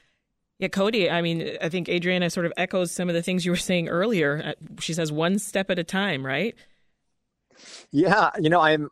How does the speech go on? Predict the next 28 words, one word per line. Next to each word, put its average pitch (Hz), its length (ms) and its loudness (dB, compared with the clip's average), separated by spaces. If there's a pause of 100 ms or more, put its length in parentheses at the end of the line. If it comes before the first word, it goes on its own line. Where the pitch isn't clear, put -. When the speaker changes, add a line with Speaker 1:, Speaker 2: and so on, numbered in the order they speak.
Speaker 2:
I'm 147 180 4
impressed 147 500 2
at 156 60 0
Adriana's, 139 720 4 (100)
um, 131 200 2
kind 135 160 2
of 117 100 0 (400)
positivity 147 640 0
and 131 80 -2
optimism 135 520 -2
Speaker 1:
Right. 196 140 2
Speaker 2:
to 180 40 2
this - 140 -4
process. 135 520 -4
That 139 220 -4
will 143 140 -4
definitely 139 460 -6
serve 135 360 -6
her 131 220 -4
well. 120 420 -4 (320)
Jack 156 340 -6
is 139 160 -8
right. 127 380 -8 (200)
It 151 160 -8
is 156 160 -8
going 143 360 -12
to 143 100 -12
be 262 260 -8